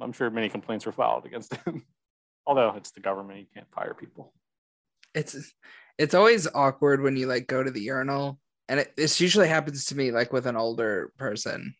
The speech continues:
Speaker 2: but, like, there'll be somebody at a urinal. I'll go to another urinal. I'll use the urinal and be done at, like, the exact same time as the person who started before me. And then it's like,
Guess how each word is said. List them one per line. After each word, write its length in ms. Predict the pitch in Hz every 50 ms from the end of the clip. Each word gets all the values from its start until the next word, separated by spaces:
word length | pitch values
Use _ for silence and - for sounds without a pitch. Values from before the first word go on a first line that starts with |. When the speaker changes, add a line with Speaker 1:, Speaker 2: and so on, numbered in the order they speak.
| _ _ -
Speaker 2:
but, 180 | 139 151 139
like, 320 | 101 117 117 123 127 - _ - - - - - - _ _ _ - _ -
there'll 200 | 147 147 165 165
be 120 | 147 160 151
somebody 420 | - - 170 165 170 170 160 143
at 200 | 95 131 139 139
a 80 | 139 135
urinal. 500 | 139 131 127 117 117 113 117 123 117 - _ -
I'll 120 | 135 143
go 120 | 139 147
to 120 | 143 143 135
another 280 | 131 131 131 135 131
urinal. 520 | 123 117 113 110 110 113 127 131 131 120 _ _ _
I'll 160 | - 131 131
use 320 | 135 135 143 147 147 143
the 100 | - 147
urinal 560 | 143 127 131 127 127 120 113 123 123 123 - _ _ _ _ _ _ _ _ _ _ _ _ _ _
and 120 | 143 143 135
be 120 | 143 139
done 400 | 131 143 147 139 135 131 135 135
at, 160 | - - 135 127
like, 160 | 127 127 -
the 80 | 139
exact 340 | 131 123 - 127 123 123 120
same 180 | - 135 131 131
time 260 | 127 123 117 120 127
as 80 | 123 -
the 80 | 135
person 300 | 127 131 120 120 - 131 131
who 80 | 131
started 320 | 127 - - 135 135 135 135
before 300 | 135 127 - 135 139 139
me. 220 | 147 147 147 127
And 160 | - 131 147
then 100 | 151 151
it's 160 | 147 143 -
like, 280 | 147 139 131 131 131